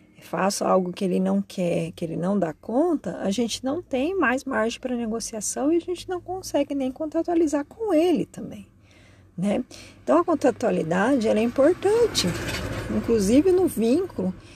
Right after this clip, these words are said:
e pra, e tecendo afetos pra que a gente possa também intervir, falar quando precisa, é, interrogar quando precisa,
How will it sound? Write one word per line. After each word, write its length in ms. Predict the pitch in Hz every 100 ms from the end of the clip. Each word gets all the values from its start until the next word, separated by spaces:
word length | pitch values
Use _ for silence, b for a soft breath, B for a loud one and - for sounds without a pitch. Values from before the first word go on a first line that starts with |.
| B B
e 80 | 233
pra, 180 | 247 -
e 760 | 233 220 214 208 208 202 202 190 - -
tecendo 420 | 214 - 220 214
afetos 640 | 247 - 214 226 370 330 -
pra 180 | - 247
que 120 | 302
a 80 | 302
gente 240 | 330 -
possa 340 | - 339 427
também 300 | 359 294 254
intervir, 580 | 220 214 226 202 196 202
falar 380 | - 220 208 190
quando 240 | - 180
precisa, 960 | 180 - 196 - 190 180 170 165 151 170 - B B B -
é, 340 | 185 175 175
interrogar 560 | 190 220 214 202 185 180
quando 240 | 196 175
precisa, 920 | 180 180 190 - 170 170 165 156 165